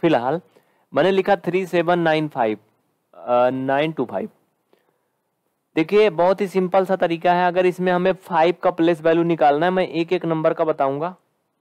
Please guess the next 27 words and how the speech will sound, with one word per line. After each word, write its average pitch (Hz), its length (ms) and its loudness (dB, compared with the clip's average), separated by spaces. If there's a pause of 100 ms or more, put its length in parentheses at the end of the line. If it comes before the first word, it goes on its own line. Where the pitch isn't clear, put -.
एक 165 240 0
एक 180 140 0
नंबर 165 280 0
का 165 120 0
बताऊंगा। 143 460 0 (480)
अगर 170 240 2
फ़ाइव 170 400 0
का 196 100 0
प्लेस 190 280 0
वैल्यू 185 240 2
निकालना 175 420 0
है 185 100 0
तो 180 100 -2
हम 175 100 -2
क्या 180 180 0
करेंगे, 156 420 -4 (320)
इस 147 140 -10
नंबर 160 260 0
को 170 100 -4
लिखेंगे 165 380 -4
फ़ाइव 139 280 -2
को, 170 200 -6 (680)
into 156 340 2
गुणा 165 220 4
का 170 120 0
चिन्ह 165 220 -2
लगाएंगे 151 500 0